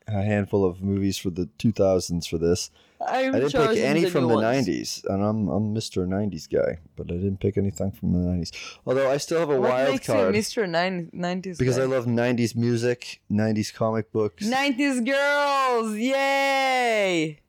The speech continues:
Speaker 2: I am nineties.
Speaker 1: No, 'cause you were only, you were ten at,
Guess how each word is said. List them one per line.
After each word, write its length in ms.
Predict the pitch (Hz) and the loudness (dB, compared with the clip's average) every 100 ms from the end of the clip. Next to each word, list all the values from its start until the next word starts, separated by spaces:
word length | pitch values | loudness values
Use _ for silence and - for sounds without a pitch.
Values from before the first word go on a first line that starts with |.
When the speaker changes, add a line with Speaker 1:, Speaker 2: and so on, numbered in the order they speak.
| _ | _
Speaker 2:
I 160 | - 170 | 0 0
am 280 | 170 165 165 | 0 -4 -4
nineties. 720 | 156 156 165 156 156 - - _ _ _ _ _ _ | -4 -4 -6 -6 -10 -20 -20 _ _ _ _ _ _
Speaker 1:
No, 540 | 127 139 120 73 67 _ _ | -2 2 2 0 -4 _ _
'cause 200 | 123 113 | -2 0
you 120 | 127 | 2
were 100 | 127 | 2
only, 560 | 123 123 120 113 110 - _ | 2 2 2 2 2 -2 _
you 160 | - 123 | -4 -2
were 260 | 123 110 - _ - | 0 0 -2 _ -6
ten 540 | - 139 113 98 98 - _ _ _ _ _ _ _ | 0 2 2 2 0 -4 _ _ _ _ _ _ _
at, 160 | 110 | 0